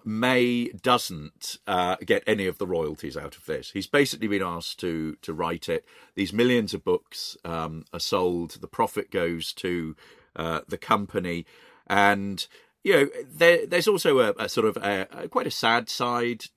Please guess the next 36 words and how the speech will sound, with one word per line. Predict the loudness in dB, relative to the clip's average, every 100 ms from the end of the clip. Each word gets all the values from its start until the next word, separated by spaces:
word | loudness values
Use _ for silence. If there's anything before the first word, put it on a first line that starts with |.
| -10
to | 2
this | 4 4 0
because | -8 -8 -6
he's | -6
in | -8
his | -8 -4
thirties, | 2 2 0 -2 -2 -2 -6
his | -10 -4
wife | -4 -4 -4
is | 0
ill, | 2 4 4 0 -4 -16 -20 -20 -2
um, | 2 2 0 -10 -12
she | -10
suffers | -4 -4 -2 -6
from | -8
cancer, | -12 -6 -6 -6 -6 -4 -2 -4 -8 _ _ _ -2
um, | 2 2 2 -2 -10 -12
he's | -6 -4 -4 -8 -4
down | -2 -2 -2
on | -4
his | -4
luck, | 0 0 0 _ -20 -8
he, | -4 -4 -6 -10
he's | -12 -6
quite, | -4 -4 -6 _ _ _
you | -6
know, | -4 -6 -8
hard | -2 0 0 0
up. | -2 -2 _ _ _ _ 2
And | 2 2
then | 2 2 0 -4 -8 -10
the | -4 -2
C | -2 -2 0 0 0
E | 0
O | 0 -2 -6 -10 -16 _ _ _ -4
of | -2 -2 -6 -14 -20